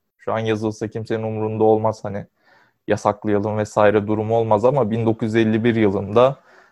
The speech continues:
yazılanlar gerçekten insanlara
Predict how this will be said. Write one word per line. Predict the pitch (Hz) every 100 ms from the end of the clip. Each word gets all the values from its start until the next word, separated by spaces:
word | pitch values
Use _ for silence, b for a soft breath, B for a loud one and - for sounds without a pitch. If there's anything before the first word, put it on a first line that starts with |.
| b _
yazılanlar | 123 113 107 110 107 104 110
gerçekten | 113 107 107 104 - 113
insanlara | 110 107 104 104 104 107 -